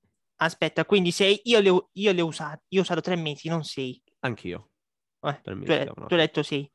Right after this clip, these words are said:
Speaker 1: Vabbè,
Speaker 2: No,
Speaker 1: ehm,
Speaker 2: dico, dei mesi, dei mesi di prova, tutti li abbiamo usati.
Speaker 1: Eh sì,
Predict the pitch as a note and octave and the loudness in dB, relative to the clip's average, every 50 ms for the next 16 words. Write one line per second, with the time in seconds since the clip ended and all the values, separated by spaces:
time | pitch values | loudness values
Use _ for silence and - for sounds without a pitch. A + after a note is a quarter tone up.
0 | _ _ _ _ _ _ _ _ _ _ - F#3+ F3+ D#3+ - - _ _ _ - | _ _ _ _ _ _ _ _ _ _ -2 -2 0 0 -2 -8 _ _ _ -20
1 | C3 - F#3 F3 F3 F3+ F3+ F3+ F3 C#3 C3 B2+ C3+ C#3+ C#3+ D#3+ F#3+ G#3 G#3 E3 | -8 0 2 4 6 6 4 4 2 0 0 2 2 2 2 2 2 0 0 -2
2 | D#3 B2+ D3 D#3+ F3 G#3+ G3+ - F3 E3+ C#3+ - C3+ B2 A2+ A2 A2 - - E3 | -4 -2 -2 0 0 -2 -2 -2 -2 -2 -2 0 2 2 2 2 0 0 0 -4
3 | D3+ - B2+ A2+ G#2+ G#2 G2+ G2+ F#2 - F2 F2 - - - - _ _ _ _ | -2 -2 -4 -4 -4 -4 -6 -6 -6 -8 -10 -10 -12 -14 -20 -20 _ _ _ _
4 | _ _ _ _ _ _ _ - - A3 A3 - D3 C3+ - _ | _ _ _ _ _ _ _ -2 -2 -2 -2 -6 -10 -12 -12 _